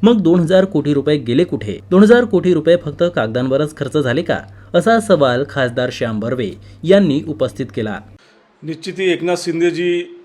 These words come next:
Speaker 2: ने बोला है, तो इसकी हम जानकारी लेंगे और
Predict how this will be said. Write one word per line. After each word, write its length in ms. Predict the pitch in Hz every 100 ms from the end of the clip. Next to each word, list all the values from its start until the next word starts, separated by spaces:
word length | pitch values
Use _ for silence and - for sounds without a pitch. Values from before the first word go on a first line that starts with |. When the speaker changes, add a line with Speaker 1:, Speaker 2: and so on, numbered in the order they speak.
| _ _ _ _ -
Speaker 2:
ने 100 | 151
बोला 360 | 131 147 165
है, 220 | 156 156 123 - _ _ _ _ -
तो 60 |
इसकी 260 | 143 143 165
हम 260 | 160 156 143 - _ _ _ _ 107
जानकारी 500 | 127 135 139 180 196
लेंगे 300 | 165 147 135 135 _ _ _ _ _ - - _ -
और 400 | 143 156 165